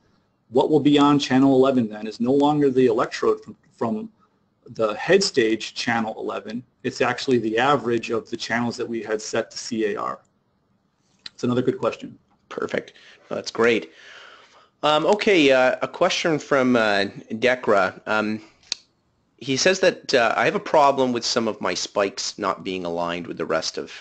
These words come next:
Speaker 2: the spikes. As a result, these spikes do not cluster well with the other waveforms, make it s-, making it seem as though they come from a different neuron." So, um, it says, "I have tried aligning the waveforms based on peak after acquisition,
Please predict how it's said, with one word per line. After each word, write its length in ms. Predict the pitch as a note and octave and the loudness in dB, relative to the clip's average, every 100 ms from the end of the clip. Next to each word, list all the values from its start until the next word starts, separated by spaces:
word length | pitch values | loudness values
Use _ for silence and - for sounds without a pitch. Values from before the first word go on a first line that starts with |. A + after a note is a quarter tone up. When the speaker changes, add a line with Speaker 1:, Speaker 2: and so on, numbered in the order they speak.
| - _ _ _ - | -20 _ _ _ -16
Speaker 2:
the 80 | C3 | -14
spikes. 460 | - - - - _ - - _ - | -8 -8 -8 -14 _ -20 -20 _ -12
As 100 | G#2+ | -8
a 40 | G2+ | -4
result, 400 | G2+ C3+ C#3 C#3 | 0 4 4 2
these 100 | G#2+ | -6
spikes 360 | - A#2 A#2 | 0 0 0
do 100 | - | -4
not 180 | G2 D2 | -4 -4
cluster 400 | - D3 - C#3+ | 0 0 2 0
well 300 | B2+ A#2 A#2 | 4 4 4
with 120 | G#2+ | 0
the 120 | G2 F#2+ | 0 -2
other 160 | F#2+ | 0
waveforms, 640 | F#2+ G2 F#2 G#2 F#2+ F2+ F#2+ | 0 0 -2 -4 -4 -6 -8
make 180 | F2 | -8
it 120 | - - | -8 -10
s-, 200 | - - | -12 -6
making 260 | A2+ A2+ | -6 -4
it 100 | G2+ | -4
seem 340 | - D3 C3 A2+ | -2 2 4 4
as 100 | G#2+ | 2
though 80 | |
they 120 | F#2+ F2 | -2 -2
come 180 | F2+ | -4
from 160 | E2+ F2+ | -4 -6
a 20 | |
different 260 | E2 - C#2 | -6 -8 -8
neuron." 320 | D#2 D#2 - _ _ - - _ _ - | -6 -6 -8 _ _ -20 -20 _ _ -8
So, 560 | - A#2+ A2 G#2 G2+ G2 | 0 4 6 6 4 0
um, 440 | F#2 F2+ F2 F2+ | 0 2 0 -4
it 80 | - | -8
says, 180 | - F2+ | -8 -2
"I 80 | F2 | -2
have 140 | F2 | -2
tried 440 | - A2+ A2+ - - _ _ | 2 2 2 -4 -14 _ _
aligning 540 | G2 F2 F#2 A2 C3 C#3+ | -6 -2 0 2 0 2
the 100 | C3 | 2
waveforms 800 | B2+ B2+ - A#2+ A2+ C3 - - - | 2 0 -4 -6 -6 -8 -12 -16 -10
based 260 | F#2 - | -10 -6
on 120 | A#2+ | -6
peak 420 | A#2+ - A2 - _ _ - | -6 -8 -8 -10 _ _ -6
after 340 | F2+ F2+ - | -4 -4 -2
acquisition, 640 | F2 E2+ F2+ E2+ C#2+ F#2 | -2 -2 -6 -8 -6 -8